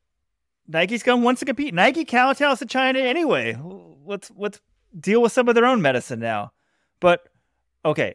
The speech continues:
the betting thing, Robert, we all three picked him to win on the Supporters Club podcast. So everyone who made money, and then Bovada offered lines because we told them to offer lines. So everyone who made money on this race, you can thank us.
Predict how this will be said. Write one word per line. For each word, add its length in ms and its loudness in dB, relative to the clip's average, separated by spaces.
the 100 -4
betting 400 2
thing, 360 -2
Robert, 300 0
we 140 -6
all 300 2
three 380 -4
picked 360 -8
him 240 -6
to 120 -8
win 240 -2
on 80 -4
the 60 -10
Supporters 420 -8
Club 180 -4
podcast. 460 -2
So 140 -8
everyone 500 2
who 80 0
made 200 0
money, 360 0
and 120 -4
then 140 -4
Bovada 380 2
offered 400 0
lines 400 -2
because 200 -8
we 80 -6
told 280 -4
them 100 -2
to 80 -2
offer 260 -2
lines. 380 -6
So 180 -12
everyone 400 2
who 100 -2
made 220 2
money 260 2
on 120 0
this 240 -4
race, 400 -2
you 120 -8
can 140 -4
thank 320 -4
us. 340 0